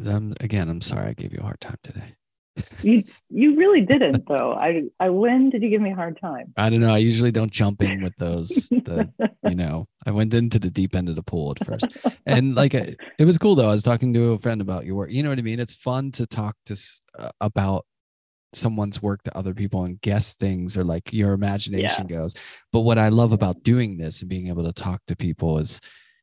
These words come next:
Speaker 1: just hearing people's stories and, like, what, where their mind is and what they're like in relation to the work, you know?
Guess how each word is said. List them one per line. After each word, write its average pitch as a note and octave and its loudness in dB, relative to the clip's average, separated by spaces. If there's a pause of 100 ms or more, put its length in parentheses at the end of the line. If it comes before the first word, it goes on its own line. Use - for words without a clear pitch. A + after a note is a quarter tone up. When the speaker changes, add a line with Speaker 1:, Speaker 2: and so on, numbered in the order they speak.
(140)
Speaker 1:
just - -2
hearing F2 -4
people's D#2+ -6
stories E2 -2
and, C#2+ -14
like, C#2+ -10
what, D2+ -4 (260)
where F#2+ 0
their F#2+ 0
mind F2+ -2
is D#2+ -4
and F2 -6
what F2 -4
they're F2+ -2
like F2 -4
in E2 -8
relation D2+ -8
to D2 -6
the C#2+ -6
work, - -6
you - -10
know? B1+ -8